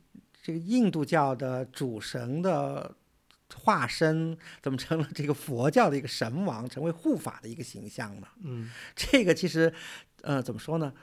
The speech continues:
Speaker 1: 嗯，从这一点，其实我们也能，也能看到，就是佛教从印度传过来的，对不对？
Speaker 2: 嗯。
Speaker 1: 但是它这个传呢，传，佛教传向中国是一种动态的过程，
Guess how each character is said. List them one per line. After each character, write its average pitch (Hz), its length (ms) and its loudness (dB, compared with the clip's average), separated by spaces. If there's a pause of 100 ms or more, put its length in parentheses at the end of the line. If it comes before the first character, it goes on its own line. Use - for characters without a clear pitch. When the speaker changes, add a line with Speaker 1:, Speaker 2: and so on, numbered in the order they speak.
(340)
Speaker 1:
嗯， 117 460 -6 (540)
从 233 180 4
这 330 140 8
一 247 40 6
点， 143 160 6
其 143 60 0
实 190 80 6
我 175 100 4
们 117 140 -2
也 180 80 0
能， 160 200 0
也 123 160 -4
能 120 140 -6
看 185 280 -2
到， 127 120 -4
就 214 140 -2
是 175 260 -2 (440)
佛 - 200 0
教 147 140 6
从 135 160 -4
印 160 140 -2
度 123 100 -8
传 117 220 -14
过 110 100 -10
来 - 220 -14
的， - 80 -20 (120)
对 135 120 -6
不 107 80 -10
对？ 101 180 -14 (120)
Speaker 2:
嗯。 120 220 -8
Speaker 1:
但 262 140 4
是 247 100 -2
它 - 240 0
这 285 120 0
个 147 80 -2
传 107 420 -6
呢， 131 320 -4
传， 127 220 -6
佛 156 160 0
教 196 120 2
传 135 300 -4
向 156 180 -2
中 170 160 -2
国 143 140 -6
是 160 140 -6
一 - 20 -8
种 123 140 -8
动 202 180 -2
态 - 160 -10
的 104 80 -14
过 123 180 -10
程， - 160 -18